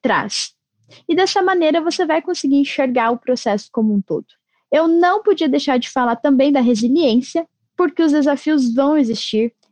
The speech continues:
É necessário lidar com obstáculos e pressões do dia a dia, ainda mais se tratando de mulheres que têm multitarefas.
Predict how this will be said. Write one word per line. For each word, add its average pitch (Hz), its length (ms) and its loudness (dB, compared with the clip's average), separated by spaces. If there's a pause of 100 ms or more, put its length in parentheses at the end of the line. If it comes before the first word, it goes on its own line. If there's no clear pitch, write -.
(180)
É 302 140 2
necessário 294 500 -2
lidar 233 300 0
com 240 140 -2
obstáculos 214 680 -2
e 214 60 -4
pressões 214 340 -4
do 208 80 -4
dia 208 220 0
a 208 40 0
dia, 214 360 0
ainda 233 320 0
mais 233 480 0
se 277 120 -2
tratando 247 360 0
de 247 100 2
mulheres 247 420 2
que - 80 -20
têm 254 140 2
multitarefas. 233 880 0